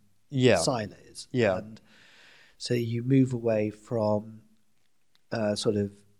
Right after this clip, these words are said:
Speaker 2: departmental community of practice to a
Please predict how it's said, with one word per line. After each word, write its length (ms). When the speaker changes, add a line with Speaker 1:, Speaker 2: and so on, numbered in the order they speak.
Speaker 2:
departmental 1400
community 420
of 120
practice 800
to 200
a 260